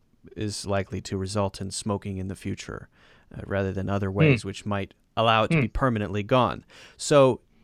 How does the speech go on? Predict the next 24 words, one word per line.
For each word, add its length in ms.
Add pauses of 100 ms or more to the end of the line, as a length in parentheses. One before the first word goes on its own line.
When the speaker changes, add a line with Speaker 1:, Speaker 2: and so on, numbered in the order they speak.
(120)
Speaker 1:
annihilating 1080
the 120
shadow, 560 (500)
annihilating 720
the 120
anima 500 (200)
completely 640 (280)
is 180
not 180
annihilating 720
them 180
in 60
the 80
sense 300
that 140
they're 140
actually 460
gone, 360
but 120
it's 80
sort 180
of 80
trying 280
to 220